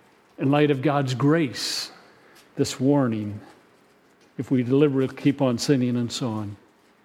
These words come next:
is given. So my question, as we wrap it up,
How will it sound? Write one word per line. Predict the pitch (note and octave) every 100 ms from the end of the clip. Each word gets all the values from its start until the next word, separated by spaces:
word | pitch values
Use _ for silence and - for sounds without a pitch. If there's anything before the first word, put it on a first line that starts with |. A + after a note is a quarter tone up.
| _ _ _ _ -
is | G2+
given. | - A2+ A2 A2 - _ _ _ _ _ _ _ _ - _ _ _ _ _ _ _ _ _ _ _ _ - _ _ _ _ _ _ _ _ _ _ _ _ _ _ _ _ _ _
So | -
my | E3 D3+
question, | - D#3 - - G#2+ G#2 - - _ _ _ _ _ _ _ _ _ _ _ -
as | A#2+
we | A2+ B2
wrap | B2 A#2+ B2+
it |
up, | A#2+ A#2